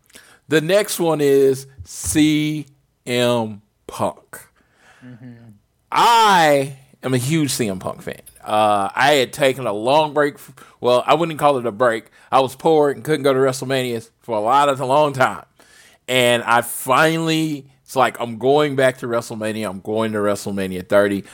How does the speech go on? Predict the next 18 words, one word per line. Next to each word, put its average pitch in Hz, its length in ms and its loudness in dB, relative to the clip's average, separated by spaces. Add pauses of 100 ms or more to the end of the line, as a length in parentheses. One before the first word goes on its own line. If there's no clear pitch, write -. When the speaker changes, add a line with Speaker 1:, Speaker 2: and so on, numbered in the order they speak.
(120)
Speaker 1:
I'm 80 260 -10
doing 110 340 0
it. 107 180 2
I'm 90 200 -8
doing 104 340 -2
it. - 300 -6
Nothing's 104 540 -2
gonna 98 220 -4
stop 90 260 0
me 87 120 -8
from 87 180 -12
going 85 240 -6
to 73 60 -8
WrestleMania 78 680 -10
thirty," 135 320 -2 (200)
right? 131 320 -2 (1160)
Well, 147 1080 0 (380)
uh, 139 800 2